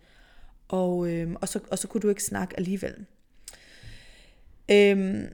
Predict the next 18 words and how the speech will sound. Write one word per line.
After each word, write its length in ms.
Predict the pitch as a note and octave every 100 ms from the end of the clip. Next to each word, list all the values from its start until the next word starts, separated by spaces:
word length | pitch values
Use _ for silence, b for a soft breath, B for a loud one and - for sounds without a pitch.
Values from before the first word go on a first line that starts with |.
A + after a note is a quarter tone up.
| - - - - - - - - - - - - -
sabotøren 1200 | - A#3 B3 A#3+ - D#4+ D#4+ A#3+ F#3 G3 G3 G3+ - - - - - - - -
viser 480 | G#3 G3 C#4 C4+ -
sig 240 | - C#2 -
altså 200 | G3 F#3+ - -
altid 720 | A#3+ C4 - - B3 A#3 - - -
på 100 | - -
en 140 | C#4
eller 120 | B3+ G#3
anden 140 | G#3
måde 400 | G3+ A3+ - -
ude, 300 | G#3+ A#3 A#3+ - -
uden 240 | A#3 B3+
om 140 | G3+
os 80 | F3+
selv, 300 | - F#3 F#3 -
hvor 320 | F#3 A#3 A3+ -
at 180 | F#3+ G3+
vores 300 | G3 -